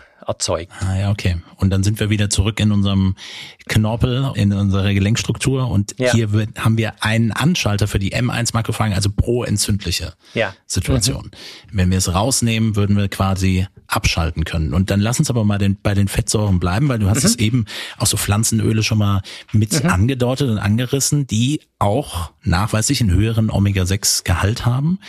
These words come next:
Speaker 1: Ja.
Speaker 2: Welche Rolle spielen hier gerne auch dieses Thema Omega-drei-Fettsäuren, aber gerne auch gesättigte Fettsäuren? Sind die so schlimm
Speaker 1: Ja.
Speaker 2: oder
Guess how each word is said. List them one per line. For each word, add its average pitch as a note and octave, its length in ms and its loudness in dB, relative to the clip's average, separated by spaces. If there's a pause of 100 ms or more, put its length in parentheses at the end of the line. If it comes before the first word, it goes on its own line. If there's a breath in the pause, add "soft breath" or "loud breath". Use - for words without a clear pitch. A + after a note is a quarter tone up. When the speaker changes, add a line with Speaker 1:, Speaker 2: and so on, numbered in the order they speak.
Speaker 1:
Ja. A#2+ 260 -2
Speaker 2:
Welche D3 220 2
Rolle C3+ 240 0
spielen B2+ 420 0 (380 loud breath)
hier B2+ 320 -2
gerne A2 300 0
auch A#2+ 80 -4
dieses G#2 240 0
Thema G#2+ 240 0
Omega-drei-Fettsäuren, G#2+ 1080 0
aber G#2 160 -2
gerne A#2 300 -2
auch - 100 -6
gesättigte A2+ 540 -2
Fettsäuren? F2 460 0
Sind A#2+ 140 0 (140)
die D3+ 240 2
so D3+ 180 0
schlimm C#3+ 500 2
Speaker 1:
Ja. - 60 -4
Speaker 2:
oder G#2 300 2